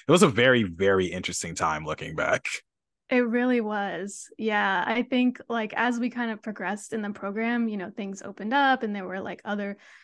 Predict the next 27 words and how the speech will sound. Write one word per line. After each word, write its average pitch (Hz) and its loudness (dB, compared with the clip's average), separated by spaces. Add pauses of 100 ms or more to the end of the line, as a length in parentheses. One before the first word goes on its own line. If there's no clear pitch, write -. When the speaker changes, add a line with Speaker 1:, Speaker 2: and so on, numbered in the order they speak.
(180)
Speaker 2:
things 247 4
to 254 0
do. 226 0
But 214 -2
at 208 -2
that 202 -4
time, 202 -2
it 185 -8
was 208 -12
like, 190 -6 (120)
"Well, 294 -2 (240)
you 285 -4
know, 196 -4 (220)
I 233 2
finished 285 2
my 262 0
Netflix 214 -2
show." 226 2
<laughs> - -20
Like, 370 6
Speaker 1:
<laughs> - 2
Speaker 2:
I 277 4
don't 226 0
know, 185 -6
might 269 4
as 220 2
well. 196 -4